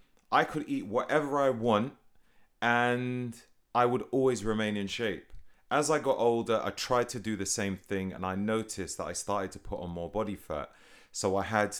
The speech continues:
to tweak my diet accordingly. And I, it, basically, it was a case of I couldn't eat as much junk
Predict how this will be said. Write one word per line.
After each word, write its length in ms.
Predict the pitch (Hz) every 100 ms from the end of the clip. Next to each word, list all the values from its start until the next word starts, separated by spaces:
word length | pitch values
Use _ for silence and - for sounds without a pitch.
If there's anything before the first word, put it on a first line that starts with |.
| -
to 280 | - 98 95
tweak 560 | - - 117 107 -
my 220 | 101 90
diet 520 | 87 104 104 98 90 73
accordingly. 880 | 92 - 143 147 113 90 85 78 78 - -
And 100 | 113
I, 40 | 151
it, 260 | 127 147
basically, 640 | 226 240 - 135 120 107 - -
it 80 | -
was 140 | 165 160
a 40 |
case 280 | 156 151 151
of 120 | 127
I 100 | 131
couldn't 380 | 135 - 175 180
eat 200 | 139 135
as 120 | 127 120
much 380 | 120 120 -
junk 520 | - 113 98 127 -